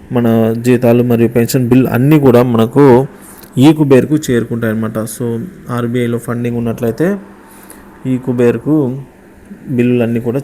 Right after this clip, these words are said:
చేరుకుంటాయి ముప్పై ఒకటి రాత్రి, సాయంత్రం లోపల అయితే. So తర్వాత మనకు సెప్టెంబర్ ఒకటో తేదీన జీతాలు మరియు పెన్షన్లు ఈ విధంగా జమ అవుతాయండి.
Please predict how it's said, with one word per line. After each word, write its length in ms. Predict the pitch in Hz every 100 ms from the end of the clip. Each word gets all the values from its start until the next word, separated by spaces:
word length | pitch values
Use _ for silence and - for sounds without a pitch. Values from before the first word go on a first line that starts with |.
| -
చేరుకుంటాయి 540 | 113 - 117 110 117
ముప్పై 300 | 139 117 -
ఒకటి 600 | 113 117 117 117 113 117 73 87
రాత్రి, 360 | 123 120 120 117
సాయంత్రం 440 | 120 117 120 117
లోపల 220 | 117 117
అయితే. 280 | 110 107 117 - - - - - -
So 140 | 117 110
తర్వాత 400 | 120 123 123 160
మనకు 380 | 165 131 127 120
సెప్టెంబర్ 460 | 123 117 127 123
ఒకటో 300 | 117 113 117
తేదీన 520 | 120 117 120 160 180 123
జీతాలు 340 | 120 120 117
మరియు 260 | 117 113 107
పెన్షన్లు 600 | 120 117 - 120 165 196 - - - - - -
ఈ 60 | 120
విధంగా 560 | 113 117 117 113 135 - 127
జమ 240 | 113 113
అవుతాయండి. 600 | 113 110 113 113 131 190